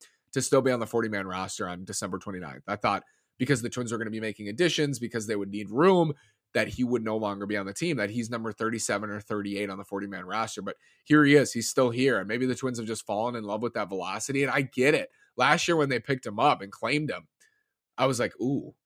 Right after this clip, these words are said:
this is super exciting." It's a lot more exciting than somebody who throws ninety-one, ninety-two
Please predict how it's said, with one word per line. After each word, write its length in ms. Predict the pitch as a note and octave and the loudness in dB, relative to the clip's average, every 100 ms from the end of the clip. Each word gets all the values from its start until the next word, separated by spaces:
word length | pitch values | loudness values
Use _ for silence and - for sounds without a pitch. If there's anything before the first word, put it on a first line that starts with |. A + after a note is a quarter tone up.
| _ | _
this 160 | G2+ G2 | -10 -8
is 160 | A2+ - | -6 -6
super 320 | - B2+ G#2+ | -2 -2 -2
exciting." 380 | F#2+ B2+ A#2 G2 | -4 -2 -2 -2
It's 100 | C#3+ | 0
a 40 | |
lot 120 | C#3+ | 0
more 160 | B2+ A#2 | 0 -4
exciting 280 | A2 B2+ A2+ | -2 -4 -4
than 100 | G#2 | -6
somebody 320 | B2 A2+ G#2 | -6 -2 -4
who 80 | G2 | -2
throws 260 | B2 A2 | -4 -4
ninety-one, 420 | A2 G#2+ G#2 A2 | -4 -6 -6 -6
ninety-two 680 | G#2+ G2 F#2 F#2+ - C3+ G2 | -8 -8 -10 -8 -2 0 -2